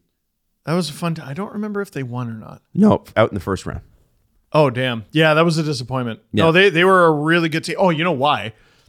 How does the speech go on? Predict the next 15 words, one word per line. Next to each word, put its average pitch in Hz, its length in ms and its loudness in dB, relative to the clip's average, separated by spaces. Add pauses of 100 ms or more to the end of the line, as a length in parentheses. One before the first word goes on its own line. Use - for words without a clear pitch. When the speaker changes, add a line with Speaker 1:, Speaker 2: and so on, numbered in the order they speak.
(180)
Speaker 1:
They 170 240 4
lost 160 340 4
a 175 60 0
bunch 156 220 -2
of 147 60 -8
their 139 80 -2
<laughs> - 120 -8
best - 240 -10
players. 196 640 0 (100)
Speaker 2:
Oh, 156 140 6
to 151 160 0
the 131 160 4
N 117 80 4
H 107 180 0
L. 107 160 4